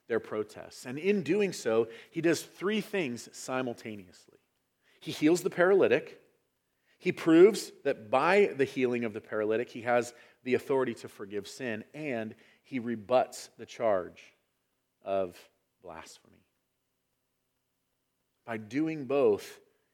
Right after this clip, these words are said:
he deals with all of the issues on the table. See, Jesus is not only able to save us from the effects of sin in this life, but in the next,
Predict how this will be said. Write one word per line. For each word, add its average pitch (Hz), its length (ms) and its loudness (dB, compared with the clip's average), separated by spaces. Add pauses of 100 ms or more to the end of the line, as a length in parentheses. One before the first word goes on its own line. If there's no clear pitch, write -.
he - 140 -20
deals 127 240 -2
with 110 160 -16
all 131 560 4
of 113 120 -4
the 110 160 -6
issues 104 600 -8
on 98 140 -16
the 92 60 -18
table. 90 380 -14 (600)
See, 160 140 -10
Jesus 180 320 -4
is 147 160 4
not 180 380 0
only 165 480 -4
able 147 320 2
to 127 140 -10
save 147 380 0
us 143 180 -2
from 147 340 -8
the 139 120 -6
effects 143 380 -6
of 127 120 -8
sin 143 240 -12
in 107 100 -12
this 143 240 -10
life, 92 320 -16 (1700)
but 143 120 -4
in 135 80 -4
the 120 60 -6
next, - 540 -6